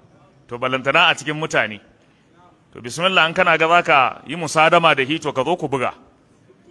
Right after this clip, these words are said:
Ina fata an fahimta. Allah ya sa mu dace, Allah kuma ya mana muwafaka.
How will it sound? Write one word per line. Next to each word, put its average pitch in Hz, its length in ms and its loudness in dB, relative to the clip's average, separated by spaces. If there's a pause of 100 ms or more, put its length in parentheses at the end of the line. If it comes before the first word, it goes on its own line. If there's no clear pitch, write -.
(340)
Ina 185 160 2
fata 160 240 2
an 165 80 2
fahimta. 135 360 -4 (880)
Allah 170 200 2
ya 143 60 2
sa 151 160 2
mu 131 100 -6
dace, 151 320 0
Allah 147 280 -2
kuma 143 200 -8
ya 139 80 -2
mana 139 180 -4
muwafaka. 117 500 -4